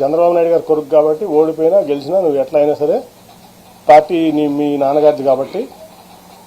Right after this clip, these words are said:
నువ్వు ఏదైనా చేస్తావా? ఏం, ఏం త్యాగం చేసావు ఈ సమాజం కోసం, ఈ రాష్ట్రం కోసం నువ్వు?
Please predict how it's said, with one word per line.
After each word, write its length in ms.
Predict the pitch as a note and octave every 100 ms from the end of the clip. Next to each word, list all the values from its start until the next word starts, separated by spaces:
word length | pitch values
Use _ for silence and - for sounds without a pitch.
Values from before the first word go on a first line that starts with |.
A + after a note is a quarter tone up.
| -
నువ్వు 160 | D3+ C#3+
ఏదైనా 320 | D#3 D#3+ D3
చేస్తావా? 360 | A#2 - A2 C3 - - - - - - - - - - - D3
ఏం, 120 | G#3+
ఏం 280 | G#3 F3+ G#3
త్యాగం 320 | A3 G#3 G#3+
చేసావు 260 | F#3+ G3+
ఈ 60 | F3+
సమాజం 380 | D#3 E3 F3 F3
కోసం, 380 | E3+ E3 F#3 E3+
ఈ 80 |
రాష్ట్రం 320 | D3+ D3+ E3+ D3+
కోసం 240 | D#3 D#3+
నువ్వు? 260 | D3+ C#3+